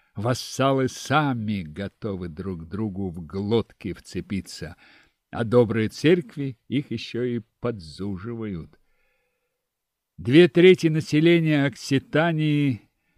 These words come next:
реформисты, со своими войсками, полицией, даже судами и палачами. Но и две трети доходов графства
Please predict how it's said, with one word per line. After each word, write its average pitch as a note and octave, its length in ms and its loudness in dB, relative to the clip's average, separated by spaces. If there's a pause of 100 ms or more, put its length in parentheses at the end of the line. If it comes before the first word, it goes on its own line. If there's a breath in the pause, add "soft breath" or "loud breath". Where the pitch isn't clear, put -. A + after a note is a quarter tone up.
(220)
реформисты, D3 1080 0 (840)
со A2+ 140 -4
своими D3 460 4
войсками, C#3 1000 2 (380)
полицией, F#2+ 960 -4 (720)
даже F3 280 2
судами E3+ 920 -2
и - 40 -4 (180)
палачами. F3 920 -8 (1080)
Но D#3 220 2
и B3 100 6
две A3 320 2
трети F3+ 540 -2
доходов A#2 640 -8
графства F#2+ 720 -8